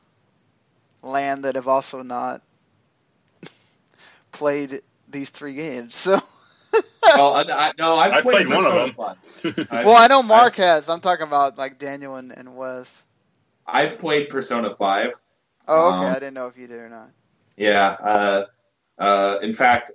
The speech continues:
Speaker 2: I, I've played Persona five and on my P S three, and I've, I liked it so much, I will probably buy it and play through it again when I eventually get a PlayStation four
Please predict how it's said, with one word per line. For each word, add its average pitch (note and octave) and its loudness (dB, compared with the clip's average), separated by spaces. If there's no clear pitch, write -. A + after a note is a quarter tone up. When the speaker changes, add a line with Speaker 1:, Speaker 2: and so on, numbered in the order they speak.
Speaker 2:
I, A2+ -2
I've A2+ -2
played - 0
Persona C#3 -6
five G#2 0
and G2 -4
on G#2+ -6
my G#2 -2
P B2 -4
S G#2+ -2
three, G#2+ -4
and G2+ -2
I've, A#2+ 0
I A2 2
liked B2 0
it C#3 -8
so B2+ 0
much, C#3+ 0
I C#3+ 0
will A3 -2
probably F#3+ -2
buy C3+ 0
it C3+ -6
and A#2+ -14
play C3 -8
through C3 -6
it A#2 -8
again A2+ -4
when G2+ -4
I F#2+ 0
eventually F#2+ -8
get F#2 -6
a F2 -10
PlayStation - -6
four - -6